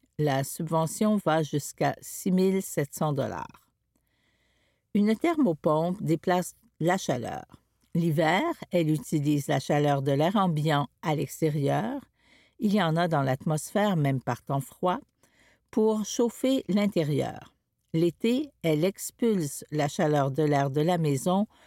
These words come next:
pour en refroidir l'intérieur. Pour chauffer l'hiver, une thermopompe est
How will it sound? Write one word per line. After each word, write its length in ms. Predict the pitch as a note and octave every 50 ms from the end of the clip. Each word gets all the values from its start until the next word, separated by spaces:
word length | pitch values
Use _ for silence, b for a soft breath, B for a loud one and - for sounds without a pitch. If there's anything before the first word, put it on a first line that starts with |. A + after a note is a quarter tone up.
| b b b b _
pour 180 | - A3 G3+ G3
en 140 | D3+ D3
refroidir 840 | C#3+ E3+ E3+ - - - D#3 C#3+ C#3 C#3 - F3+ F#3 F#3+ F#3+ F#3 - - _
l'intérieur. 880 | E3+ F3 F#3+ F#3 E3 - - C3 B2 C3 B2 G2+ F2 - - - - - _ _ _ _ _ _ _ _ _ _ _ _ _ _ _ _ _ _ _
Pour 140 | - A3+ -
chauffer 380 | - - C#4+ - - F4 F4+ F4
l'hiver, 560 | D4 G#3 C3+ D3+ C#3 C3+ C#3+ D3+ E3+ F3+ F3+
une 220 | D#3 C#3+ C#3 C#3+
thermopompe 880 | - - G#3 A3 A#3 F#3+ E3+ D3+ - - E3 E3 E3+ F3+ F#3 - - - - _
est 180 | E3+ D#3+ D#3+